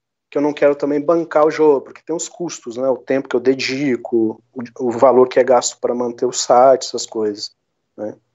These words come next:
É, então eu acho que tem que ter alguma remuneração, né? É, mas eu também nunca me preocupei em, em ficar rico com, com um jogo como esse, por exemplo, né? Porque o objetivo nunca foi esse, né? O objetivo foi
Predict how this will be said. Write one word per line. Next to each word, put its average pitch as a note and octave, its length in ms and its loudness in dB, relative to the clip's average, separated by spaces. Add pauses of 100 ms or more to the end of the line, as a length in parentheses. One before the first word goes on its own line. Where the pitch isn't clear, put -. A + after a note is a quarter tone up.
(300)
É, G#2 200 -2
então C3 220 4
eu C3 120 8
acho - 240 4
que D3 160 -6
tem C#3+ 340 0
que - 80 -12
ter C3+ 260 2
alguma C#3+ 880 -2 (400)
remuneração, C#3 920 4
né? C3+ 140 -6 (560)
É, A#2+ 760 2
mas D3 200 4
eu A3 60 0
também G#3+ 200 2
nunca A3+ 200 2
me G#3 80 -2
preocupei F#3 580 0
em, C3+ 600 -8
em A#2+ 200 -12
ficar - 300 -2
rico D3+ 380 -4
com, A2 320 -10
com A#2+ 140 -8
um A#2 40 -4
jogo A2+ 440 0 (180)
como A#2 240 -2
esse, G#2+ 180 -2
por A2+ 140 -2
exemplo, G#2 400 -4
né? G#2+ 180 -6
Porque G3+ 460 4 (440)
o F3 80 4
objetivo F3+ 440 4
nunca F#3+ 180 2
foi F#3+ 220 4
esse, C#3 300 4
né? B2 60 0
O B2+ 40 0
objetivo C3 340 -6
foi D#3 420 2